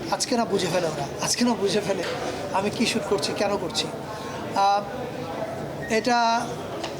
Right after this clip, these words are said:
ফ্যাসিস্ট হাসিনা ক্ষমতায় থাকলে রিলিজ হতো কি না, এই প্রশ্ন উত্তরে আমি নিশ্চিত রিলিজ হতো না, কারণ, আহ, শনিবার বিকেল নিয়ে আমরা দেখেছি কি হয়েছে।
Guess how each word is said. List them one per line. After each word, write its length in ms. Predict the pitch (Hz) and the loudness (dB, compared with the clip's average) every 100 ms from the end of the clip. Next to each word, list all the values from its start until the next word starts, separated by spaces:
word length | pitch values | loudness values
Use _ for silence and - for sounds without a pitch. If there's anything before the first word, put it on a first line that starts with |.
| - - - - - - - - - - - - - 113 | -8 -8 -8 -8 -8 -8 -8 -8 -8 -8 -6 -4 -4 -2
ফ্যাসিস্ট 380 | - 208 262 226 | 2 2 2 2
হাসিনা 320 | 202 190 226 | 2 2 2
ক্ষমতায় 360 | 220 185 208 214 | 2 2 2 2
থাকলে 520 | - 190 214 214 214 | 0 0 2 4 4
রিলিজ 280 | 196 202 196 | 4 4 4
হতো 180 | 202 220 | 4 4
কি 100 | 208 | 2
না, 120 | 233 - - - - - 170 - | 2 -2 -8 -8 -8 -6 -4 -2
এই 80 | 175 | 2
প্রশ্ন 260 | 220 - | 2 2
উত্তরে 340 | 220 - 202 190 214 - - - - - - | 2 4 2 2 0 -6 -8 -8 -6 -6 0
আমি 140 | 220 | 4
নিশ্চিত 340 | 247 226 269 220 | 4 4 4 4
রিলিজ 260 | 202 196 | 4 4
হতো 200 | 170 202 | 4 2
না, 120 | 196 160 | 2 2
কারণ, 240 | 196 196 190 - - - - - | 2 2 0 -6 -6 -6 -4 2
আহ, 360 | 190 180 175 175 - - - - - - - | 6 6 6 4 -4 -8 -6 -6 -6 -2 2
শনিবার 280 | 220 226 208 | 4 6 4
বিকেল 220 | 202 208 | 4 4
নিয়ে 120 | 202 | 4
আমরা 140 | 196 | 4
দেখেছি 300 | 180 156 - 180 | 2 0 -2 -2
কি 140 | 190 | 0
হয়েছে। 360 | 170 165 - 214 | 4 4 4 0